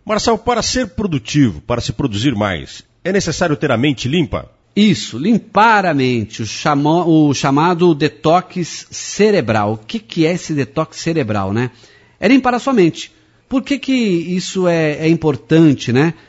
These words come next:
Speaker 2: Porque às vezes a gente tem tanta coisa na cabeça e não consegue separar aquilo que é importante daquilo que é urgente, né? Esse detox cerebral você pode fazer, eu, eu tenho a minha técnica, né?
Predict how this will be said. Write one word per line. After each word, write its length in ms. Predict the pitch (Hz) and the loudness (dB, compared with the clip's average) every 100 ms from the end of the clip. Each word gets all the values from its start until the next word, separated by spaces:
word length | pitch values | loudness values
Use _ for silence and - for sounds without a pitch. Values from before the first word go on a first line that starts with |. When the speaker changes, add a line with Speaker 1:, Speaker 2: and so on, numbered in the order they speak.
| _ _ | _ _
Speaker 2:
Porque 920 | 143 139 - 160 160 147 131 113 110 113 - _ - _ | -2 -2 2 4 4 4 4 2 -2 -8 -18 _ -20 _
às 200 | 180 170 | -4 0
vezes 280 | 214 202 175 | 0 0 -2
a 20 | |
gente 220 | 160 190 | -2 0
tem 120 | 170 | 0
tanta 240 | 151 233 220 | 0 -2 -4
coisa 240 | - 143 | -4 -2
na 120 | 135 | -2
cabeça 600 | 123 104 127 120 - 95 - _ _ _ | -2 -2 2 0 -2 -12 -18 _ _ _
e 120 | - 139 | 0 2
não 120 | 160 | 4
consegue 360 | 165 143 147 | 2 -2 -4
separar 400 | - 156 147 139 | -4 -2 0 0
aquilo 240 | 143 143 135 | 0 -2 -2
que 100 | 151 | -2
é 40 | |
importante 600 | 139 147 131 127 135 127 | -2 -2 -2 0 0 0
daquilo 300 | 120 - 131 | -6 -4 -4
que 220 | 131 131 127 | -4 -2 0
é 260 | 127 110 - _ - | 0 -2 -8 _ -4
urgente, 680 | 135 113 110 113 98 - 107 | -2 0 2 2 0 -4 0
né? 220 | 123 139 _ - _ _ | 0 0 _ -20 _ _
Esse 180 | 233 226 | -8 0
detox 400 | 240 233 233 - | 0 0 -2 -4
cerebral 540 | - 156 110 131 135 117 | -4 -2 -2 0 0 0
você 220 | 123 156 | -4 -6
pode 260 | - 180 | -4 -6
fazer, 520 | - 127 101 135 117 - | -4 -6 -2 -2 -2 0
eu, 300 | 196 226 180 | 0 0 -2
eu 140 | 175 185 | -6 -2
tenho 180 | 208 | -2
a 40 | 220 | 0
minha 180 | 233 254 | -2 -2
técnica, 560 | 160 135 - 101 117 | 0 -2 -2 -6 -2
né? 160 | 127 | -2